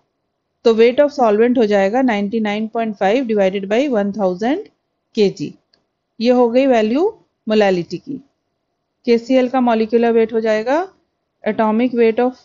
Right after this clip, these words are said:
potassium, that is thirty nine, plus atomic weight of chlorine, that is thirty five point five। One molecule of K C L में one atom of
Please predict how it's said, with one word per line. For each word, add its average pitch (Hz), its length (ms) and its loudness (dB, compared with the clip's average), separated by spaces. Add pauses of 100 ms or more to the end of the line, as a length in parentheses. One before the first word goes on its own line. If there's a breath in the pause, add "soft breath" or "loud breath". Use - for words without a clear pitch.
potassium, 208 600 0
that 220 140 0
is 226 160 -2
thirty 196 320 -4
nine, 285 260 -4 (500)
plus 262 360 0
atomic 214 440 -2
weight 214 200 0
of 233 200 -4
chlorine, 185 460 0
that 196 160 -6
is 226 100 -8
thirty 214 260 -2
five 220 300 0 (120)
point 254 280 -4 (180)
five। 165 220 0 (760)
One 247 260 2
molecule 247 540 0
of 233 220 -2
K 214 160 0
C 226 200 -2
L 220 100 0
में 220 120 -2
one 233 340 0
atom 233 360 0
of 233 160 -2